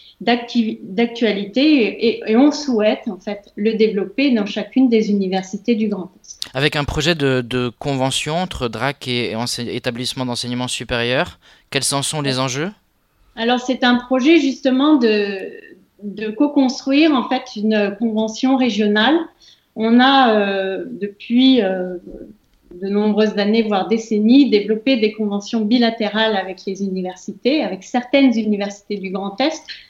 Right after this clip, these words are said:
Speaker 1: On aimerait, depuis la réforme territoriale, développer une convention régionale avec, euh, cet esprit un peu régional et d'équité entre chaque université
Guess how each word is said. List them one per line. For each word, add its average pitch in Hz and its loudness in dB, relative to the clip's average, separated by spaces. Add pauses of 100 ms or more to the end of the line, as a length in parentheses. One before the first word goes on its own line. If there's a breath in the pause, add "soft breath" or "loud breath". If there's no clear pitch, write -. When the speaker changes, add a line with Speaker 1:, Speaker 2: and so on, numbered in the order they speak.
(160 loud breath)
Speaker 1:
On 214 4
aimerait, 240 6
depuis 208 0
la 208 0
réforme 202 -4
territoriale, 196 -4 (400 loud breath)
développer 220 2
une 262 4
convention 214 2
régionale 214 2 (400 loud breath)
avec, 208 0
euh, 196 2
cet 196 -6
esprit 233 0
un 190 -2
peu 208 -4
régional 220 2
et 196 2
d'équité 233 2
entre 196 -6
chaque 226 -4
université 196 -4